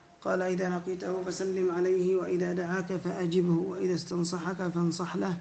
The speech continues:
وإذا عطس فحمد الله فشمته،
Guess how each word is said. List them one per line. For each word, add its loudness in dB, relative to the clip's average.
وإذا 0
عطس 0
فحمد 0
الله 4
فشمته، -2